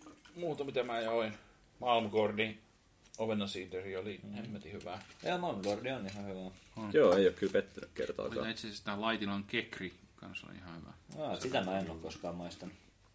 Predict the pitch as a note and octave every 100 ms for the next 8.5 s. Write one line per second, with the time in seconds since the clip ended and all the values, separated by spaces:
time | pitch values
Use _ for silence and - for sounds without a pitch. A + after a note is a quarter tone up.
0 | - - G#2 C#3 A#2 A2+ G#2+ F#2 F2 F2
1 | F#2 F#2 F#2 F#2 G2 - F#2+ - F#2+ F2+
2 | G2 - F#2 F#2+ G2+ G#2 - F#2 F2+ -
3 | - - - - C3+ B2+ G#2+ D#2+ - F#2+
4 | G#2 E2+ - - F#2 - - - - -
5 | F#2 - - D2 F2 E2+ F2 D#2 C#2+ -
6 | - F#2 - - - E2 D#2 - - -
7 | - - - - - - - - - -
8 | F#2 F2+ F2 - -